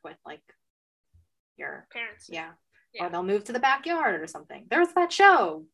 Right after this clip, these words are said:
Speaker 1: Oh, gosh. What's this one?
Speaker 2: I don't know the show.
Speaker 1: I'll, uh, I'll remember it someday. But, yeah, uh, it got canceled. It was a good show, though.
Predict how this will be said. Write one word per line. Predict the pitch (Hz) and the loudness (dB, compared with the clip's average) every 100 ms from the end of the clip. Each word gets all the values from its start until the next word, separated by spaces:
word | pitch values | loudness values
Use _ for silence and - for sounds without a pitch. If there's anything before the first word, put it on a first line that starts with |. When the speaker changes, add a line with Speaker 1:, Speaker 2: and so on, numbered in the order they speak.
| - | -16
Speaker 1:
Oh, | 190 220 214 214 214 202 | -8 -4 0 0 0 -4
gosh. | 196 175 - - | -6 -12 -14 -18
What's | - - | -20 -20
this | - - | -20 -20
one? | _ _ _ _ 254 | _ _ _ _ -6
Speaker 2:
I | 269 | -4
don't | 277 262 | -4 -4
know | 247 | -6
the | 240 | -8
show. | 240 262 254 - _ _ _ _ _ _ _ _ _ - | -8 -8 -8 -12 _ _ _ _ _ _ _ _ _ -20
Speaker 1:
I'll, | - _ _ | -20 _ _
uh, | 220 202 190 - - - - | -10 -8 -6 -8 -12 -18 -10
I'll | 240 | -10
remember | 233 233 247 | -8 -10 -4
it | 262 247 | -4 -4
someday. | 202 180 170 190 | -8 -6 -8 -8
But, | 208 196 185 | -4 -4 -2
yeah, | 190 165 175 - | -4 -4 -6 0
uh, | 202 190 180 180 _ - - - | 2 4 2 -2 _ -20 -20 -12
it | 226 | -2
got | 226 220 | -2 -2
canceled. | 202 180 175 165 | -6 -8 -8 -4
It | 208 | -4
was | 254 | -2
a | |
good | 277 | -4
show, | 240 214 170 | 0 0 0
though. | 160 156 156 180 | -4 -8 -10 -14